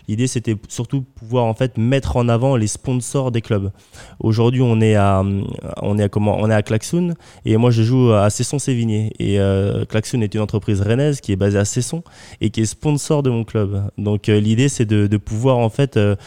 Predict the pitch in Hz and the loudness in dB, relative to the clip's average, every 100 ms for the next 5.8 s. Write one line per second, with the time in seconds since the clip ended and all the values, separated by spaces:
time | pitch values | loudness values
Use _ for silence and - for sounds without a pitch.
0 | - - - 101 104 113 117 120 117 120 | -20 -12 0 0 2 0 -2 0 2 4
1 | 131 - - 113 107 120 120 127 127 - | 2 0 -4 0 0 0 0 0 -2 -12
2 | - 98 98 98 98 98 110 127 127 123 | -6 0 2 2 0 0 2 4 4 4
3 | 123 120 - 131 127 135 160 180 - 104 | 2 -2 -4 -4 -4 -4 -4 -6 -6 -2
4 | 107 107 110 123 117 113 104 107 120 143 | -2 0 0 0 0 -2 -2 -2 -2 -2
5 | - 113 - 107 107 - 107 104 | -6 -10 -8 -4 -4 -2 -2 -2